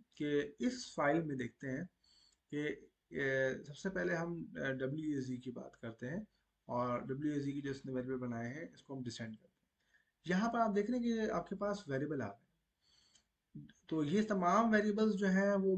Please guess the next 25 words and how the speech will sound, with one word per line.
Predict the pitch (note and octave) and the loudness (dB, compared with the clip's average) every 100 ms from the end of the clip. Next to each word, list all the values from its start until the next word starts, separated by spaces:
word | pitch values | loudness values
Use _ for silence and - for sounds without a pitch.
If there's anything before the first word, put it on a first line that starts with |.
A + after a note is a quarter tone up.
| F3+ | 2
basically | F#3+ F#3 F#3+ F#3+ | -2 -2 2 2
आपकी | D3+ - E3+ | 0 -4 -8
flag | D3+ D#3 F3 | 0 2 2
हो | F3 | 0
रहे | F3 | -2
हैं। | - _ _ _ _ _ _ _ - | -8 _ _ _ _ _ _ _ -4
और | C#3 C#3+ D3 - _ | 0 2 0 -2 _
इसको | G#3 G3+ - A3+ | -2 -2 0 -2
हम | F#3+ F#3+ G3 | 0 -2 -2
देखते | F3+ E3 - G3 | -2 -4 -4 -2
हैं | F3+ F#3 F#3+ | 0 0 -4
कि | F#3+ | -4
जब | F3+ | -4
जैसे | D#3+ D#3+ G#3 | -4 -6 -2
इसके | F#3+ F#3+ - | -2 -2 -2
अंदर | G3+ A3 G#3+ _ _ _ - | 0 0 -2 _ _ _ -10
फौरन | - F#3 G#3 | 0 2 4
इसको | G3+ F#3+ G#3+ G#3 - - | 2 0 0 0 -2 -8
right | - C#3 F3 - | -2 2 2 2
click | G#3+ G#3+ | 0 0
करके | G3 F3 - G3+ | 0 -4 2 2
इसका | F#3+ - | 2 0
descriptive | F3+ C#3+ - E3+ E3+ F#3+ D3 | -2 -4 -4 -4 -2 -2 0
run | C#3+ | -2
करें | D3 C#3 | -2 -4